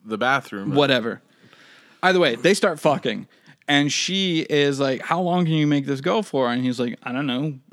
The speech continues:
Speaker 2: all year." And then we get a bunch of small other vignette scenes of them going through the different, uh, holidays throughout the year. Um, what is the first holiday?
Speaker 1: Fucking their way <laughs> through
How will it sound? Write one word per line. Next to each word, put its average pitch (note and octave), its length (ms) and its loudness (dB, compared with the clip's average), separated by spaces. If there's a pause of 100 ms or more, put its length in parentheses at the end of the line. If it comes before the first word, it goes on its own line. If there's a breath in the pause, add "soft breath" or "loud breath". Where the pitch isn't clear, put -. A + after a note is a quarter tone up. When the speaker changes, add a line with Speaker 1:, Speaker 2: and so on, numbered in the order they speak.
(100)
Speaker 2:
all C3 220 2
year." C#3+ 400 2
And D3+ 160 0
then D#3+ 100 -2
we D#3+ 80 0
get D3+ 140 0
a D3 60 -2
bunch D3 240 -4
of C#3 60 -12
small C#3 440 0
other C3+ 220 0
vignette B2+ 500 -2
scenes B2 460 -4
of B2+ 260 -8
them B2+ 160 -2
going C3 240 -2
through C3 160 -4
the B2+ 60 -4
different, C3+ 460 -2 (160)
uh, C3 280 -2
holidays B2+ 560 0
throughout A#2 220 -4
the A#2+ 80 -6
year. G#2+ 280 -6 (680 soft breath)
Um, B2 380 0
what C#3 100 0
is C#3 60 -6
the C#3 80 -2
first B2+ 220 -4
holiday? A#2 400 -6
Speaker 1:
Fucking C3+ 480 -2
their A2 120 0
way G#2+ 160 -2
<laughs> - 0 -
through E3+ 280 2